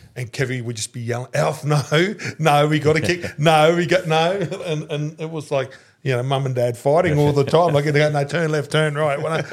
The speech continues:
Speaker 1: are you going the wrong way?" But that's what it was like
Speaker 2: Yeah.
Speaker 1: for my whole career. Like, Kevy trying to stick to the plan and Alf wanting to
Speaker 2: <laughs>
Speaker 1: go. But when Alf went, and if he made a mistake,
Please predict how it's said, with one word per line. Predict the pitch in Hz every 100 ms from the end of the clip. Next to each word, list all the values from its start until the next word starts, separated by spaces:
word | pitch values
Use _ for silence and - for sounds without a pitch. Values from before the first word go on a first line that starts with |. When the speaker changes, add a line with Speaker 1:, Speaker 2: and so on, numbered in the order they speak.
| -
Speaker 1:
are | 143
you | 151
going | 156 156 147
the |
wrong | 139 143 143
way?" | 156
But | 127 143
that's | 160 196
what | 180
it |
was | 147 -
like | 143 135
Speaker 2:
Yeah. | 85 76 71 _
Speaker 1:
for | 156
my | 147
whole | 120 139
career. | 131 - 165 202
Like, | 113 123 - - _ _
Kevy | - 139 131 120 _ _ _
trying | - 135 160
to |
stick | 139 - 139 -
to | -
the | 117 107
plan | - 135 110
and | 104 117
Alf | 113 107 _ _ _ -
wanting | 123 120
to | 117
Speaker 2:
<laughs> | 113
Speaker 1:
go. | 151 120
But | 104 120 117 _ _ _ _ _
when | 123 127
Alf | 143 -
went, | 131 127 110
and | 117 110
if | 117
he |
made | 113 120 127 131
a |
mistake, | 113 107 - 143 120 104 _